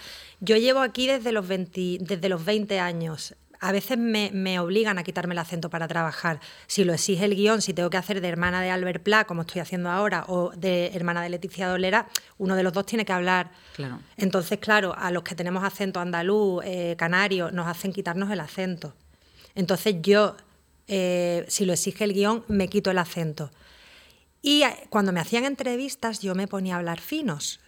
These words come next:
Speaker 1: a hablar así, ¿sabes? Como fisno.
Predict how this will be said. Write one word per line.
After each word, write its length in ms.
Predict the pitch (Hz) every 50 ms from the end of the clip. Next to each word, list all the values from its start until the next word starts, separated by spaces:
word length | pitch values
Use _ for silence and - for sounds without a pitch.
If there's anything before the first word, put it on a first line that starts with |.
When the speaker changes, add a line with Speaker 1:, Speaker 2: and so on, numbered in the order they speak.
| _ -
Speaker 1:
a 100 | 175 160 -
hablar 260 | 165 170 165 170 160
así, 300 | 156 - - - 311 311
¿sabes? 720 | - - - - - - - - 180 190 262 330 330 - - - -
Como 200 | - 180 175 160
fisno. 480 | - - 277 320 330 - 277 165 160